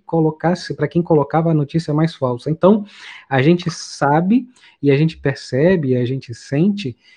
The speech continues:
que, obviamente, quando assistimos algum noticiário, quando lemos alguma notícia, É, isso muda o nosso humor, isso muda o nosso estado. Agora, sabemos também que muitas dessas notícias são falsas, muitas dessas notícias têm os interesses, né, colocados aqui,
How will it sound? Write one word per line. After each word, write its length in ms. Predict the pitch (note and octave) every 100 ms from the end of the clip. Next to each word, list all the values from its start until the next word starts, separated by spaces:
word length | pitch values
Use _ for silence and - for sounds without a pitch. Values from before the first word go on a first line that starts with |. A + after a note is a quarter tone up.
| _
que, 260 | - D3 -
obviamente, 840 | - G3+ G3+ F#3 E3 D3+ D3+ D#3
quando 220 | E3 D3 B2
assistimos 720 | - A2+ - - F#3+ G#3+ G3
algum 200 | F3+ F3+
noticiário, 720 | E3+ - - C#3+ C3+ C#3 C3+
quando 260 | - A#2 A2+
lemos 400 | A#2+ F#3+ G3+ F#3+
alguma 280 | F3 F3
notícia, 720 | F3 E3 - C#3+ C#3 - D#3 D#3+ _ _ _ -
É, 460 | A#2+ A#2+ A#2+ A#2 -
isso 280 | C#3+ E3 E3
muda 420 | D3 F#3+ A#3+ E3+
o 80 | D3
nosso 340 | C3+ B2+ -
humor, 300 | B2+ C3+ D3+
isso 240 | D3 - C#3
muda 360 | D#3 A3 F#3
o 80 | E3
nosso 260 | D3 C#3+ C3
estado. 520 | - - A2+ A#2+ - _ - - -
Agora, 540 | - A#2 A#2+ B2 B2 A#2+
sabemos 540 | - A#2 A#2 D#3+ D#3+
também 360 | D#3+ C#3+ D3 G3
que 140 | G3+
muitas 440 | E3 E3 A3+ G#3 D#3+
dessas 300 | D#3+ D3+ D#3
notícias 720 | E3+ E3+ D3 D3+ E3 E3 - _ _ _ _ _ _ _
são 240 | - C#3+
falsas, 560 | - C#3+ D3+ D#3+ D#3 C#3+
muitas 260 | C#3 C#3 B2
dessas 260 | B2+ B2+
notícias 420 | B2+ A#2 D3+ C3+
têm 320 | - E3 E3+ D3
os 100 | C#3
interesses, 720 | C#3 C3 A#2+ D3+ F3 C3 A#2+
né, 140 | D3
colocados 540 | E3+ B2 C3+ C#3 B2+ A#2
aqui, 460 | A#2 - F3+ F#3